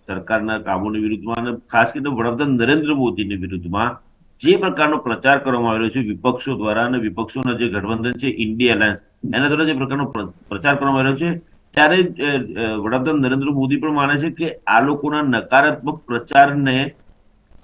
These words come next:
જ-, જવાબ આપવા માટે સકારાત્મકતા જે છે આપણી, એટલે કે ભાજપ સરકારની અને મોદી સરકારની જે યોજનાઓ છે,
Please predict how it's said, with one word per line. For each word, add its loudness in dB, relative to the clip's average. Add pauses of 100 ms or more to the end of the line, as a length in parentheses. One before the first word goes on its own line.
(540)
જ-, 2
જવાબ 4
આપવા 0
માટે -2
સકારાત્મકતા 0
જે -4
છે -8
આપણી, -2
એટલે -18
કે -8
ભાજપ 0
સરકારની -2
અને -2
મોદી -4
સરકારની -4
જે -4
યોજનાઓ 2
છે, -2